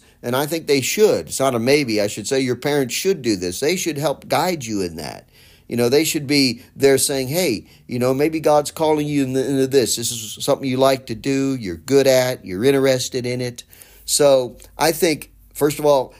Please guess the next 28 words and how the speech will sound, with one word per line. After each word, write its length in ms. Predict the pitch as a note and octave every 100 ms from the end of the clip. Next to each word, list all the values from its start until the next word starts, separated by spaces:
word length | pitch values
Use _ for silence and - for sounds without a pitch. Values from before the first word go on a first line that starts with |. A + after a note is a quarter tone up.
| _
find 340 | - A2 C#3
something 300 | C#3+ E3 D3+
to 100 | D#3
do 160 | D3+ D#3
that 140 | A#2
helps 380 | F#2 C#3 F3+ -
people. 540 | - F3 F3 G3 G3+ - - - - -
Uh, 220 | G2+ G#2
number 200 | A#2 A#2+
two, 260 | E3 F3
what 220 | D#3 A#2 C3
are 40 |
you 160 | D#3 D3+
gifted 480 | B2 F3+ - E3
at, 300 | D#3+ D#3+ E3
and 240 | D#3+ D#3 -
how 220 | F3+ B3
is 120 | A3+
God 300 | F#3 G#3+ G#3
leading? 640 | D#3+ G3+ A3 D#3 F#2 - - - - - -
Uh, 100 | G#2+
of 160 | C#3+
course, 300 | - G3 F3+
God 320 | - G3 A3
leads 320 | F#3+ A3+ G3 D#3+
in 80 |
our 180 | B2+ A2
lives. 640 | G2+ F#2 C#2+ - - -